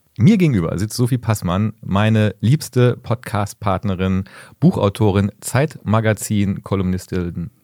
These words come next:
Ensemblemitglied beim Neo-Magazin Royal. Noch. Wer weiß, wie das noch weitergeht.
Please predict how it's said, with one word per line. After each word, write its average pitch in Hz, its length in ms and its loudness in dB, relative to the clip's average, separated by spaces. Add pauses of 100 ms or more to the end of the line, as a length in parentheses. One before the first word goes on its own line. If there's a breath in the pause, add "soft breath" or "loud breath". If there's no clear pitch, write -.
(160)
Ensemblemitglied 107 760 0
beim 92 180 0
Neo-Magazin 98 520 0
Royal. 90 420 0 (140)
Noch. 113 380 0 (140)
Wer 90 200 0
weiß, 95 320 0
wie 87 120 -4
das 113 180 -2
noch 127 100 -2
weitergeht. 127 460 -2